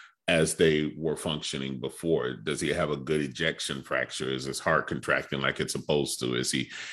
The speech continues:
is he circulating blood like he's supposed to? I, and, and, and if he is, I'm not sure that there's a lot to,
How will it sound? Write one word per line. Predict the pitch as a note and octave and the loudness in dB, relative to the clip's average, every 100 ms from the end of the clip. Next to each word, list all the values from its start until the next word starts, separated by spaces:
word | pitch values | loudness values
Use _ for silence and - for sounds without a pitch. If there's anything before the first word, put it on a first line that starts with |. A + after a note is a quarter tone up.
| - - | -4 2
is | E2 | 2
he | D2 | 4
circulating | - D#2+ D#2 D2+ D2+ C#2+ | 4 4 4 4 4 2
blood | D2 F2+ E2+ | 2 4 4
like | C#2 C2 | 4 2
he's | C2+ C2+ | 0 -4
supposed | C#2 C2+ B1 - | -4 -2 -2 -2
to? | G1+ G1+ | -4 0
I, | A1 D#2+ - | 2 2 4
and, | F#2 F#2 A#1 | 2 2 2
and, | F2 E2 - | 0 -2 -2
and | F#2 F#2 E2 - _ E2+ - _ - | 2 2 2 -4 _ -16 -18 _ 8
if | C3+ | 10
he | C3+ A2 C3+ | 12 12 12
is, | C#3 G2 | 10 10
I'm | F#2+ C#3+ | 6 4
not | C3+ - | 0 -2
sure | - D#2 F2 A#2 _ _ - | -4 -2 -4 -6 _ _ 0
that | F2 | 2
there's | G#2 G#2+ G#2+ | 4 4 4
a | |
lot | F#2 F2+ A#2 - - | 2 2 0 -4 -4
to, | G2 G2 | 0 0